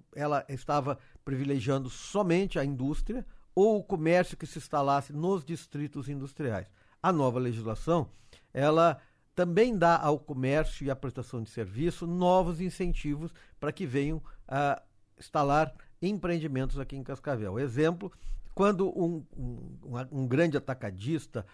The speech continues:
ou uma rede de supermercado vier para Cascavel ou uma local quiser expandir seus negócios aqui, e ela, na compra do imóvel, né, ela já tá isenta do I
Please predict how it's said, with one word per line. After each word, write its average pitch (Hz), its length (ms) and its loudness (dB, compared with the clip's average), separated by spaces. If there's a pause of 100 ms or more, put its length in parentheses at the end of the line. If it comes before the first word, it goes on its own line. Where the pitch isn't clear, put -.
ou 131 160 -2
uma 139 180 2
rede 120 300 -2
de - 60 -18
supermercado 117 460 -6
vier 147 400 4
para 131 160 -6
Cascavel 123 680 -2 (300)
ou 151 300 4
uma 143 160 0
local 123 480 2
quiser 135 440 0
expandir 131 520 -4
seus 123 260 -4
negócios 101 560 -6
aqui, 156 360 -8 (600)
e 139 140 0
ela, 165 200 4
na 185 220 0
compra 156 420 -4
do 127 120 -2
imóvel, 127 560 2 (340)
né, 139 360 0
ela 147 220 0
já 151 100 0
tá 151 160 -4
isenta 139 480 -4
do 139 120 -6
I 131 40 -12